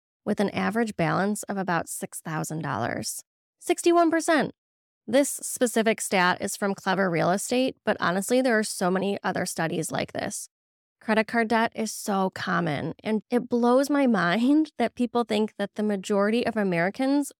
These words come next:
are just choosing to have credit card debt. I would never have chosen to have all the <laughs> credit card debt that I did. Trust me, it's not fun. It makes you feel like shit about yourself, and you walk around all day wondering if people knew,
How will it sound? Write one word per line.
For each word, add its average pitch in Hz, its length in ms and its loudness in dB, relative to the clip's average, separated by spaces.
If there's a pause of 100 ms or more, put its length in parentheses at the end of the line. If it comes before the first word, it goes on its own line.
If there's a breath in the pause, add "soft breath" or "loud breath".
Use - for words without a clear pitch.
(200)
are 226 140 2
just 220 280 0
choosing 180 600 -2
to 202 100 -4
have 180 220 0
credit - 320 -4
card - 220 -6
debt. - 260 -6 (460)
I 214 140 2
would 294 140 4
never 311 280 4
have 254 220 0
chosen 185 680 -2
to 196 100 -4
have 170 240 -2
all 165 80 0
the - 80 -4
<laughs> - 80 -10
credit 214 240 -2
card 202 280 -2
debt - 240 0
that 165 120 0
I - 80 0
did. - 400 -4
Trust 226 340 0
me, 160 220 -4 (400)
it's - 160 -6
not 277 220 2
fun. 339 340 4 (140)
It 214 60 2
makes 226 300 2
you 285 80 2
feel 233 240 2
like 214 220 0
shit - 240 -4
about 214 240 2
yourself, 311 440 2 (420)
and 220 120 4
you 226 60 4
walk 247 240 2
around 254 320 0
all 269 220 2
day 240 220 2
wondering 208 420 2
if - 180 -8
people 262 300 -2
knew, 214 500 2